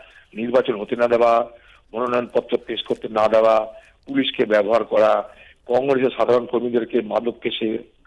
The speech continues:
গ্রেপ্তার করানো, এসব নানা কীর্তি কাহিনী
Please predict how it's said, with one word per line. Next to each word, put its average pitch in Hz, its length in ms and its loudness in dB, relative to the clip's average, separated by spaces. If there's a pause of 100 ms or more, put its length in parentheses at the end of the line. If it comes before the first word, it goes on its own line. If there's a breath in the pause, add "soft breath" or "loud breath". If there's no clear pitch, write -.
(480)
গ্রেপ্তার 110 420 -2
করানো, 110 460 -2 (520 loud breath)
এসব 208 280 2
নানা 175 340 0
কীর্তি 175 400 -4
কাহিনী 160 440 0